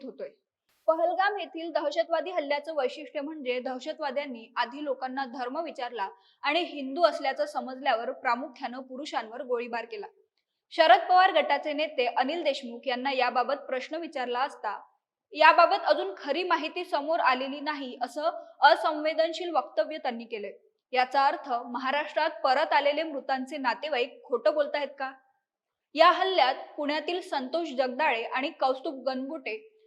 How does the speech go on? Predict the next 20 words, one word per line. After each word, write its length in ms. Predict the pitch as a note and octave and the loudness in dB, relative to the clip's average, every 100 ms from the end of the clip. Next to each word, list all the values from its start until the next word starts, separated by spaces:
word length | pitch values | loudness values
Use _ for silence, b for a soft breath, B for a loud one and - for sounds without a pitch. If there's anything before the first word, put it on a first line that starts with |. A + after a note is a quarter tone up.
| _ E4+ | _ 6
या 100 | E4+ | 6
दोघांचा 520 | E4 D#4+ E4+ E4+ F#4 | 8 4 2 2 2
दुर्दैवी 480 | D#4+ D#4+ C#4+ E4 F4 | 2 -2 2 2 2
मृत्यू 360 | D4+ - C4 | -4 -6 -8
झाला. 240 | A#3+ A3 F#3 _ _ _ _ | -10 -10 -12 _ _ _ _
गुरुवार 380 | B3 C#4 D4 D#4+ | -8 0 2 2
चोवीस 400 | D#4 C#4 C#4 F4 | 0 -4 -4 -2
एप्रिल 300 | D4+ D4+ D4 | -2 -2 -6
रोजी 640 | D4 A#3+ A#3+ C4+ _ _ - | -8 -10 -12 -14 _ _ 0
शरद 300 | F4 F4 G4 - | 8 8 8 4
पवार 280 | C#4+ C#4 | 6 6
पुण्यात 360 | C#4+ - C#4+ D#4+ | 4 -2 -2 -2
त्या 200 | D#4 E4 | 2 2
दोघांच्या 680 | C#4+ B3 C4+ C#4 C#4 C4+ E4+ | 6 2 2 -6 0 2 2
कुटुंबियांना 800 | - C#4 D4 C4+ C#4+ C#4 C4 D4+ | 0 -8 -8 -4 -4 -4 -6 -8
भेटायला 440 | C#4+ A3+ B3 A#3+ | -6 -4 -4 -4
गेले. 240 | A#3 G#3 - - _ _ _ - | -6 -8 -12 -20 _ _ _ 4
त्यावेळी 480 | C#4 D4+ D4 C4+ D4+ | 8 8 6 -2 -4
त्यांच्या 380 | - C#4 B3+ D#4 | -4 -4 -2 -2
नातेवाईकांनी 1000 | D4 D4+ C#4 C#4+ C#4+ D4+ A#3+ A#3+ - | 0 2 2 2 2 -2 -4 -10 -16